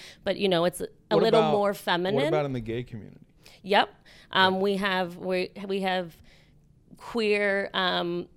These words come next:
Speaker 1: leaders at our company. We've done a lot with Pride.
Speaker 2: Yeah.
Speaker 1: And I think there is a lot of overlap
Speaker 2: Yeah.
Speaker 1: in that kind of bright, beautiful
Speaker 2: 'Cause that's actually what I
Speaker 1: design.
Speaker 2: found over and over again, is in the brands that quote unquote were for women,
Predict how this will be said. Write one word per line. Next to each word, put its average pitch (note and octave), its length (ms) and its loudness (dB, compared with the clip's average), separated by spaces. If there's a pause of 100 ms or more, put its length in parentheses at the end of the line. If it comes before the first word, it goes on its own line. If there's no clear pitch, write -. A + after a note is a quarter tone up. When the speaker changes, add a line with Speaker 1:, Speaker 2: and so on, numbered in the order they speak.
(340)
Speaker 1:
leaders G#3 480 -2
at F3+ 100 0
our F3 120 -2
company. C4 600 0
We've F3 220 -4
done F3+ 220 -2
a F3+ 80 -2
lot E3+ 400 -2
with E3 420 -4
Pride. G#3+ 640 0 (160)
Speaker 2:
Yeah. B2 220 -4
Speaker 1:
And F#3+ 240 2
I G3 100 -2
think G3 280 -4
there A3+ 120 2
is C#4+ 100 2
a C4+ 60 -6
lot F3 180 2
of D#3+ 120 -4
overlap E3 580 -2
Speaker 2:
Yeah. B2+ 120 -2
Speaker 1:
in E3+ 120 -2
that E3 260 -4
kind F3 280 -4
of E3 200 -4 (380)
bright, F#3+ 640 0
beautiful F#3 1000 0
Speaker 2:
'Cause D3 80 -4
that's F#3+ 240 0
actually G3 260 -4
what D3 180 0
I C#3 40 2
Speaker 1:
design. E3+ 640 2
Speaker 2:
found D3+ 100 -6
over C3 240 0
and A#2+ 80 -4
over A2 200 -6
again, G2 240 -14 (340)
is A#2 180 -4
in B2 160 -2
the A2+ 80 -2
brands A#2 840 -4 (200)
that G#2+ 240 -8
quote C3+ 320 0
unquote A#2 520 -2
were A#2 220 -4
for G#2 240 -6
women, G#2+ 680 -6